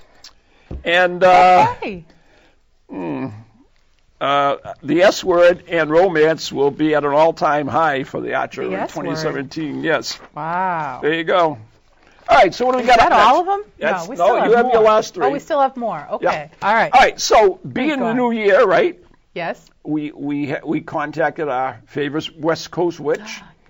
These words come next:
Speaker 2: Yes, we
Speaker 1: And
Speaker 2: did.
Speaker 1: she prepared a little spell for us.
Speaker 2: Yes. Yep.
Speaker 1: D-, that you guys can perform yourselves, too.
Speaker 2: It's, this is a very easy spell.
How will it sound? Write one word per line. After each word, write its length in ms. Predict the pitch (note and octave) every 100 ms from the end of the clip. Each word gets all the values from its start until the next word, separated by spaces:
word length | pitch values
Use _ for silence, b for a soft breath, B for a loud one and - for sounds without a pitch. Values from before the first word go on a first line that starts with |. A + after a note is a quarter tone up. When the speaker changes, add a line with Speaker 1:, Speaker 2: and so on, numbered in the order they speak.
| E3
Speaker 2:
Yes, 640 | F3+ F3 D#3 _ _ _ -
we 60 | -
Speaker 1:
And 260 | A#2+ B2 C#3+ C#3
Speaker 2:
did. 80 | -
Speaker 1:
she 180 | - D#3+
prepared 500 | E3 E3 D3+ E3+ E3+
a 60 |
little 320 | D#3 E3 E3
spell 560 | E3 - _ C#3 C#3 D3
for 260 | - F#3 F#3+
us. 280 | D#4 - - _
Speaker 2:
Yes. 400 | - F#3+ - _ _ _
Yep. 180 | D#4 F3+
Speaker 1:
D-, 80 | - -
that 240 | - C#3+ -
you 80 | C3+
guys 260 | D3+ C#3+
can 180 | - D3
perform 540 | B2 A#2+ - D3+ C#3+
yourselves, 540 | B2 - F#3+ D4 - -
too. 240 | - - _ _ _ _ -
Speaker 2:
It's, 160 | G#3 -
this 220 | G#3+ G#3
is 100 | A#3+
a 80 | E3+
very 260 | F#3+ G3
easy 280 | F#3 G3+ F#3+
spell. 420 | F#3 - D3 C#3